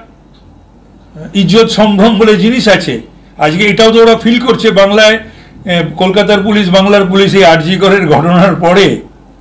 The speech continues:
যে তাদের সম্মান মর্যাদা কোথায় এসে দাঁড়িয়েছে। এখন সেই সম্মান মর্যাদা তারা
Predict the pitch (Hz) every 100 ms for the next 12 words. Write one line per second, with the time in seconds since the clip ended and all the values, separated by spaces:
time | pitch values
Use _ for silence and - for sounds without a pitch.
0 | _ - 135 143 160 151 160 226 170 123
1 | - - - - - - - _ _ -
2 | 165 180 196 220 175 123 - - _ -
3 | - - - - 139 151 160 196 202 185
4 | 143 190 190 208 202 214 185 214 226 180
5 | 156 131 - - - 180 202 196 214 175
6 | 180 185 208 208 202 190 214 214 208 208
7 | 202 208